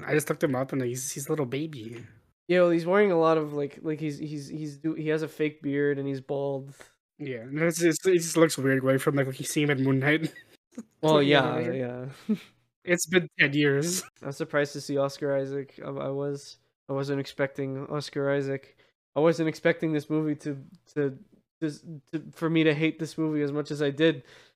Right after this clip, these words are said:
Speaker 1: You're, you're wrong. It's okay. Nightcrawler's in this movie. How would you say the soundtrack sucks?
Speaker 2: Oh my god, this soundtrack is so annoying. Like, ev-,
Speaker 1: No,
Speaker 2: ev-,
Speaker 1: it's not. It's so good.
Speaker 2: every song in the soundtrack is boring,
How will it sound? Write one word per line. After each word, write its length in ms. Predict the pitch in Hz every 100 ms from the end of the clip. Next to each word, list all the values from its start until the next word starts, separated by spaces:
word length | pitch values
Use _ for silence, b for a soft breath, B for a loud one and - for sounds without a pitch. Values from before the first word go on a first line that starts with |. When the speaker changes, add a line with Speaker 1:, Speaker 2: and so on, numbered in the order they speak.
| _ 143
Speaker 1:
You're, 260 | 139 147
you're 180 | 147 147
wrong. 280 | 151 135 113
It's 120 | -
okay. 220 | 123 131 135 _ _ _ _ 185
Nightcrawler's 640 | 190 196 185 170 165 165
in 100 | 156
this 180 | 156 160
movie. 420 | 147 143 139 165
How 100 | 175
would 100 | 175
you 60 | 175
say 120 | 196
the 80 | 170
soundtrack 500 | 185 165 165 147 143
sucks? 220 | - 151
Speaker 2:
Oh 60 | 233
my 180 | 254 254
god, 320 | 254 240 185
this 240 | 233 233
soundtrack 500 | 233 240 254 269 254 240
is 140 | 208
so 280 | - 247 226
annoying. 480 | 196 202 185 175 165 B B -
Like, 140 | 208
ev-, 260 | 202 226 220
Speaker 1:
No, 160 | 262
Speaker 2:
ev-, 60 | 320
Speaker 1:
it's 160 | 320 247
not. 500 | 196 190 254 269 226
It's 220 | 202 208
so 220 | - 208
good. 720 | 220 - - 214 214 143 131 - 208
Speaker 2:
every 460 | 254 240 311 302
song 640 | 254 - 240 247 220 190 170 220 214
in 220 | - 220
the 60 | 214
soundtrack 920 | 214 - 196 226 220 220 180 170 175 -
is 260 | 208 185 156 - _ _
boring, 560 | 220 254 254 269 277